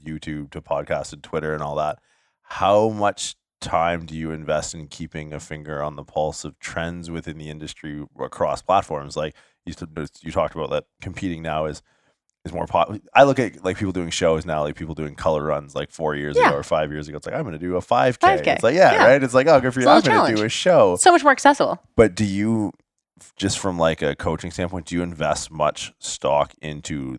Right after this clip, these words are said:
Speaker 1: the changing of the tides in interest in the industry? Or do you just put out, "This is my niche, this is what I do, and I'm just gonna kind of Darwinistic with it. If someone picks up what I'm laying down, then cool, I'll make it. If not, then it dies"?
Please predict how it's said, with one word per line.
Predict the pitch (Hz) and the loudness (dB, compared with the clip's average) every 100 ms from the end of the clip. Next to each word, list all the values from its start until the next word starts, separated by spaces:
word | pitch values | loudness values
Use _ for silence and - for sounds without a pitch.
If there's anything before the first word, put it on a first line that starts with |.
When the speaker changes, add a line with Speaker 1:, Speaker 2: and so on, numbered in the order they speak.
| - | -10
Speaker 1:
the | |
changing | 71 - 73 76 76 | -10 -8 -10 -10 -12
of | 71 | -12
the | 71 | -12
tides | - 73 76 76 73 - | -6 -2 0 -2 -4 -14
in | 73 69 | -16 -16
interest | 67 76 - 101 101 - - | -18 -16 -8 -8 -8 -10 -10
in | 92 | -10
the | 95 92 85 | -6 -6 -6
industry? | 95 98 120 | -8 -8 -6
Or | 90 | -6
do | 82 | -6
you | 82 | -8
just | 76 | -10
put | - 90 | -4 0
out, | 82 80 69 | 2 2 0
"This | 85 82 | -10 -8
is | |
my | 87 78 | -8 -8
niche, | 78 76 - | -8 -12 -12
this | 82 80 | -10 -10
is | 78 | -8
what | 78 | -6
I | 78 | -6
do, | 71 82 92 | -6 -6 -4
and | 87 78 | -4 -4
I'm | 76 76 | -6 -8
just | 76 | -12
gonna | - 76 | -12 -12
kind | - 80 | -8 -8
of | 73 73 | -8 -4
Darwinistic | 71 71 73 71 - - | -4 -4 -6 -12 -14 -12
with | 71 - | -12 -10
it. | - 80 | -10 -10
If | - | -8
someone | 78 78 | -8 -8
picks | - 82 82 | -10 -6 -6
up | - | -6
what | 73 | -8
I'm | 71 | -8
laying | 67 67 | -10 -8
down, | 65 73 71 | -4 -4 -4
then | 69 | -12
cool, | - 92 90 80 | -12 -8 -6 -6
I'll | |
make | 71 78 78 | -6 -8 -10
it. | 82 | -10
If | - - | -12 -12
not, | - - | -10 -10
then | - - _ | -12 -20 _
it | - - | -20 -10
dies"? | - - | -10 -10